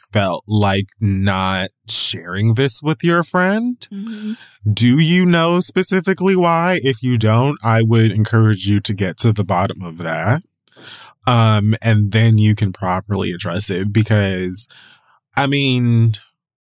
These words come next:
Speaker 1: first and foremost, oh, well, okay, assuming that your, your friend doesn't have feelings for you,
Speaker 2: Mm-hmm.
Speaker 1: um, you know, at that point, it, it really is just about, like,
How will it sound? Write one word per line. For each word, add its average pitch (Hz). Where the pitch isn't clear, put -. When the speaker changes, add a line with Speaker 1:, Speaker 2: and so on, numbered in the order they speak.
Speaker 1:
first 269
and 123
foremost, 113
oh, 294
well, 240
okay, 110
assuming 240
that 139
your, 123
your 120
friend 127
doesn't 117
have 110
feelings 120
for 110
you, 101
Speaker 2:
Mm-hmm. 202
Speaker 1:
um, 113
you 151
know, 131
at 120
that 135
point, 151
it, 110
it 127
really 120
is 117
just 110
about, 98
like, 92